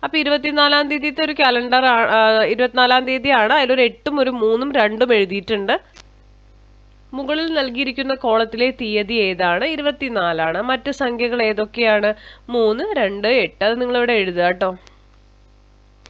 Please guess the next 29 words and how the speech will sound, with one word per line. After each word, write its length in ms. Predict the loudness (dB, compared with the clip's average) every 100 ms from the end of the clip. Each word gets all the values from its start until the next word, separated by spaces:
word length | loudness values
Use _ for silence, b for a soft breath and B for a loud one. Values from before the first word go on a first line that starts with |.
| B B B B B B B
അപ്പൊ 120 | -2
നമുക്കിതിൽ 380 | 0 0 0 2
എന്തൊക്കെയാന്ന് 680 | 2 0 -4 -2 0 0 2
നോക്കാം. 420 | -2 0 0 0
ഇരുപത്തിനാല് 680 | -2 -4 -4 -2 0 0 0
എന്ന 240 | 0 -2
വലിയ 440 | 0 0 0 0
അക്ഷരം 520 | 0 -2 -4 0 0 -2 -10
ഇംഗ്ലീഷ് 440 | -12 -6 -6 -6
calendar-ിലെ 640 | 0 2 2 2 0 0 -2
സാധാരണ, 600 | 0 -2 0 -2 -2 -2
ഏഹ്, 360 | -4 -2 -2
ഡേറ്റ് 520 | 0 0 -2 -2 -2
തന്നെയാണ് 420 | -2 0 0 0 -2
ഗ്രിഗോറിയൻ 560 | -4 0 2 4 2
വർഷം 400 | 0 -2 -4 -4
എന്ന് 220 | -4 -4
നമ്മൾ 200 | -2 -2 0
പറയും. 400 | 0 0 -2 -4 B B B B
രണ്ടായിരത്തി 400 | -4 2 2 2
ഇരുപത്തിയഞ്ച് 480 | 0 0 0 0 0
നവംബർ. 540 | 0 2 2 0 -4 -4 b b -4
എട്ട് 480 | -4 -4 0 0 0
കൊല്ലവർഷത്തെ 720 | 0 0 4 2 2 0 -4 -4
സൂചിപ്പിക്കുന്നതാണ്. 1000 | -4 -4 -4 -2 -2 0 2 2 2 0
ആയിരത്തി 480 | 0 0 0 -2 -6
ഇരുന്നൂറ്റി 360 | 0 0 2
ഒന്ന് 240 | 0 0 -2
വൃശ്ചികം. 640 | -2 -2 -2 -4 -4 -4